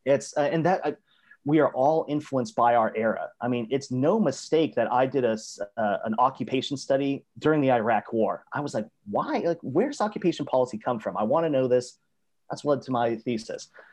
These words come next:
And I saw the, the disgruntled politics that we have today and said,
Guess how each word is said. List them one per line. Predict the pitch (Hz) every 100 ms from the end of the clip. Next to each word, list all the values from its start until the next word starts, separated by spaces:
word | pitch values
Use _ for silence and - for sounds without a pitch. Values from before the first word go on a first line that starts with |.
| _ -
And | 143
I | 139
saw | - 170
the, | 127 104 -
the | 110 110 104 - - - - 92 - _
disgruntled | 120 - - 220 220 180 -
politics | 151 139 139 123
that | 131
we | 123
have | 127 -
today | 131
and | 120
said, | -